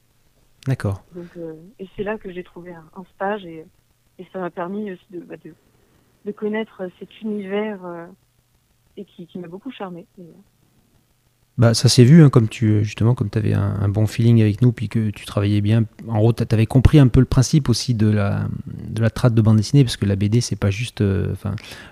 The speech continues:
Speaker 1: à la différence des, des, des romans ou des, des livres sans images en général, euh,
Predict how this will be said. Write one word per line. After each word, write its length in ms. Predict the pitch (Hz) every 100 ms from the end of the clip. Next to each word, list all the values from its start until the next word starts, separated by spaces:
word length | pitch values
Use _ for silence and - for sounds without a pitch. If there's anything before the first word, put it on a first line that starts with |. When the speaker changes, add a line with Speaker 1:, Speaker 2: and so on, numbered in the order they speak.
| _ -
Speaker 1:
à 80 |
la 160 | 104 110
différence 380 | 110 - 117 107
des, 340 | 107 98 98
des, 280 | 98 104 107
des 180 | 104 107
romans 420 | 98 110 120 117
ou 80 | 107
des, 220 | 101 98
des 120 | 95
livres 140 | 101 101
sans 240 | 107 98
images 260 | 107 113 104
en 60 |
général, 460 | 98 98 117 143 139 - - - _ _
euh, 720 | 113 98 95 95 95 98 101